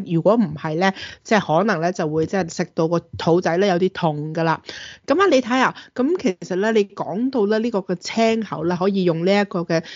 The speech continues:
酸辣去焗啦。咁其實我哋平時咧有時咧好簡單啊，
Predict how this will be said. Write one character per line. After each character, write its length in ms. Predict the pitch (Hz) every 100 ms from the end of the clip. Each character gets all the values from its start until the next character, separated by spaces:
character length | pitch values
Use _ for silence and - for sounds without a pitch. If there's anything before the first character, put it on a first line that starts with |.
| - -
酸 320 | - 311 302
辣 200 | 226 147
去 120 | 175
焗 260 | 175 - 190
啦。 100 | 196
咁 140 | 226 302
其 80 | 175
實 80 | 156
我 60 |
哋 80 | 165
平 260 | 160 139 139
時 140 | 151
咧 160 | 170 185
有 100 | 170
時 160 | 165
咧 140 | 165 175
好 100 | 196
簡 320 | - - 156 208
單 340 | 214 214 185
啊， 140 | 170